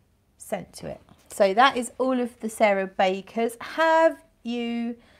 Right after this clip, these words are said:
I know some of you have tried them because John's commented, Amanda has. Has anyone else tried these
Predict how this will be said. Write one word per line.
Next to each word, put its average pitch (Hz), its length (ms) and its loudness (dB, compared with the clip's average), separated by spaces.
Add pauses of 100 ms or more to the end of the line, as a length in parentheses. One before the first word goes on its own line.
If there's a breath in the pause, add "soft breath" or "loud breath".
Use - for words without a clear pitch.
(320 soft breath)
I 240 60 -2
know 240 140 4
some 240 180 0
of 220 140 -2
you 214 100 -4
have 202 120 -6
tried 214 280 -2
them 220 140 -2
because 214 180 -8
John's 214 420 -6
commented, 202 500 -8
Amanda 202 400 -4
has. 180 560 -6 (200)
Has 226 120 -8
anyone 269 260 0
else 254 240 -2
tried 233 720 0
these 214 400 -8